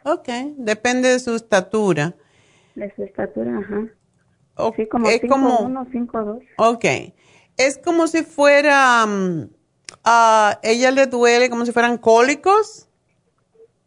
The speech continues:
Speaker 2: Sí, como si fueran cólicos.
Speaker 1: Ok. Y solamente cuando está menstruando, ¿verdad?
Speaker 2: Sí,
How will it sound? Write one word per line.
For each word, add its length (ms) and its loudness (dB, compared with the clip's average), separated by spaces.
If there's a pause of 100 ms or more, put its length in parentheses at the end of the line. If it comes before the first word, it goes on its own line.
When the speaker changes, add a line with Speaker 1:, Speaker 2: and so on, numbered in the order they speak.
(580)
Speaker 2:
Sí, 360 0
como 260 -2
si 100 -4
fueran 300 -4
cólicos. 580 -6
Speaker 1:
Ok. 260 0 (1400)
Y 140 -4
solamente 760 2
cuando 240 -2
está 220 0
menstruando, 760 -2
¿verdad? 380 -2 (640)
Speaker 2:
Sí, 200 -4